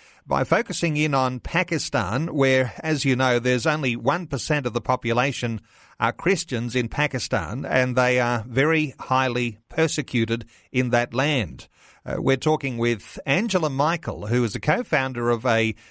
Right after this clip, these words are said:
uh, an organisation called Miracle School Ministries in Pakistan. Uh, she's in Australia as a guest of Anglican Aid, and we're talking about families that become enslaved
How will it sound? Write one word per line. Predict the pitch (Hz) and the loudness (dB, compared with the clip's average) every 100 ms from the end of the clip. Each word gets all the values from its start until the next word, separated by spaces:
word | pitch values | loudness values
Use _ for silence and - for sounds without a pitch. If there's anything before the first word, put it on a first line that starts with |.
| _ _ - | _ _ -8
uh, | 123 - | -6 -2
an | 123 | 2
organisation | 143 208 214 123 170 147 - 120 | 4 4 0 0 0 -2 -4 -6
called | - 127 123 104 | 0 2 2 0
Miracle | 107 180 233 - 180 170 | 0 2 2 0 -2 -2
School | 147 - 160 151 143 | -4 0 2 2 2
Ministries | 131 180 190 - - 104 113 123 - | 0 0 -2 -2 -2 0 0 -4 -4
in | 123 123 | -4 -2
Pakistan. | - 160 139 - 123 73 - - _ - _ | -2 -2 -2 -2 -2 -2 -10 -18 _ -20 _
Uh, | 139 | -10
she's | 120 135 131 | -2 2 2
in | 143 180 | 2 0
Australia | - - 151 190 110 113 | 0 0 0 0 -2 -2
as | 127 113 | -2 -2
a | |
guest | 120 139 - 139 | -2 0 0 -2
of | 131 123 - | -4 -4 -2
Anglican | 135 143 139 131 131 135 - | -2 0 -2 0 -2 -4 -2
Aid, | 143 156 127 117 - - _ | 0 2 0 0 -6 -18 _
and | 131 | -4
we're | 120 | 0
talking | 120 156 202 170 143 | 0 2 0 0 -4
about | 117 120 113 139 - | -2 0 -2 -4 -10
families | - - 185 202 107 87 135 - | -6 0 0 0 -4 -6 -8 -2
that | 131 | -2
become | 143 127 139 131 131 | -2 -2 -2 -2 -2
enslaved | 131 123 - 143 196 135 117 160 - | -2 -2 0 0 0 0 -2 -4 -10